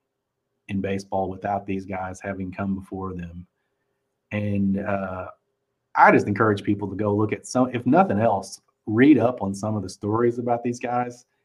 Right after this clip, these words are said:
Even if you decide not to buy any of their cards, I mean, it's incredible. But I mean,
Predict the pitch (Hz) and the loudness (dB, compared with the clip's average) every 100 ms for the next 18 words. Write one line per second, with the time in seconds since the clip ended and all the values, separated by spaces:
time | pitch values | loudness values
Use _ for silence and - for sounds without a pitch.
0 | - 139 175 127 104 - 120 104 110 - | 0 2 2 0 -4 2 4 6 4 2
1 | 101 98 104 104 101 98 98 107 107 107 | -2 0 0 -2 -4 -6 -4 -4 -4 -6
2 | 107 - - - - _ _ _ _ _ | -10 -20 -20 -20 -20 _ _ _ _ _
3 | _ _ - 117 113 120 151 104 95 117 | _ _ -8 -4 0 0 0 -4 -2 0
4 | 92 85 87 95 110 113 113 107 | 0 -6 -10 -4 0 2 0 -2